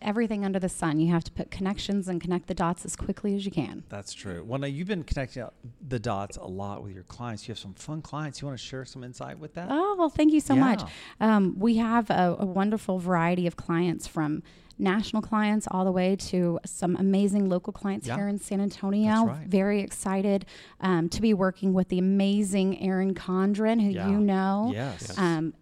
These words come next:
Speaker 1: excellent life planners, stationery, paper products, um, all the way to a, a wide variety of others. So
Speaker 2: Yeah.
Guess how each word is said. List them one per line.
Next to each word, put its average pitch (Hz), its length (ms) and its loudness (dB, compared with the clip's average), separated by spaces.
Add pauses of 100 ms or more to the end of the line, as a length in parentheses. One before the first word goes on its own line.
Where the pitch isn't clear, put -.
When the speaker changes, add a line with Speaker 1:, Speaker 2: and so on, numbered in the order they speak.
Speaker 1:
excellent 196 540 -2
life 202 420 0
planners, 214 840 -2 (420)
stationery, 214 800 -2
paper 233 300 -2
products, 214 760 -4 (380)
um, 170 440 0 (220)
all 220 100 0
the 269 60 4
way 285 140 4
to 208 320 2
a, 202 40 4
a 202 40 2
wide 208 240 2
variety 196 440 0
of 175 80 -2
others. - 320 -6
So - 160 -4
Speaker 2:
Yeah. 170 200 -2